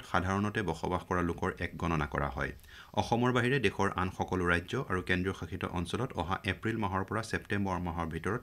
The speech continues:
এই কাম সমাধা কৰা হ'ব। অসমত ইতিমধ্যে ৰাষ্ট্ৰীয় নাগৰিকপঞ্জীৰ কাম সম্পূৰ্ণ হোৱাৰ বাবে ৰাজ্যখনত এই জনগণনা কৰা নহ'ব। কেন্দ্ৰীয় কেবিনেটে ইতিমধ্যে এই প্ৰক্ৰিয়াত ব্যয়ৰ বাবে নশ একচল্লিছ কোটি টকা ধাৰ্য কৰিছে।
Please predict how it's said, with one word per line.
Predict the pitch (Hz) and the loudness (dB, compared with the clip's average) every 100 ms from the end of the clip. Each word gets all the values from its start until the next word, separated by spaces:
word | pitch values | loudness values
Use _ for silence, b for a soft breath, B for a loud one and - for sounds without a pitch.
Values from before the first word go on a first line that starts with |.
| 95 | -2
এই | 90 | 0
কাম | 85 87 | -2 -2
সমাধা | 90 78 80 | -2 0 0
কৰা | 73 71 | 0 0
হ'ব। | 73 71 69 - B B B B 101 | -2 -4 -6 -10 B B B B 0
অসমত | - 123 147 - | 2 2 2 0
ইতিমধ্যে | 107 98 95 95 | 2 2 2 2
ৰাষ্ট্ৰীয় | 92 - 113 92 | 2 2 0 2
নাগৰিকপঞ্জীৰ | 90 92 - 90 92 - | 2 2 0 0 -2 -2
কাম | 85 87 | -6 -2
সম্পূৰ্ণ | 90 85 92 92 85 | -2 0 0 0 0
হোৱাৰ | 85 87 | -2 -2
বাবে | 90 151 | 0 0
ৰাজ্যখনত | 92 82 85 85 85 - | 0 -2 -4 -4 -4 -2
এই | 87 85 | -2 0
জনগণনা | 82 82 87 85 120 - | -2 0 -2 -2 -2 0
কৰা | 82 78 | 0 0
নহ'ব। | 82 71 71 73 - B B B B | -2 -2 -6 -8 -12 B B B B
কেন্দ্ৰীয় | - 110 117 120 | 4 6 4 4
কেবিনেটে | 107 104 107 139 123 | 4 4 2 2 2
ইতিমধ্যে | 95 95 85 98 92 | 2 2 2 0 2
এই | 95 | 0
প্ৰক্ৰিয়াত | 98 87 95 92 123 98 - 90 | -2 -2 0 0 -2 -6 -8 0
ব্যয়ৰ | 85 80 82 | 2 2 0
বাবে | 87 107 151 87 | -2 -2 -2 0
নশ | 87 - 98 98 | 0 -2 -2 -2
একচল্লিছ | - 110 104 - | -2 -4 -2 -2
কোটি | 90 80 | -2 -2
টকা | 87 107 98 | -2 -2 -2
ধাৰ্য | 78 - 76 | -2 -4 -2
কৰিছে। | 78 78 | -2 -2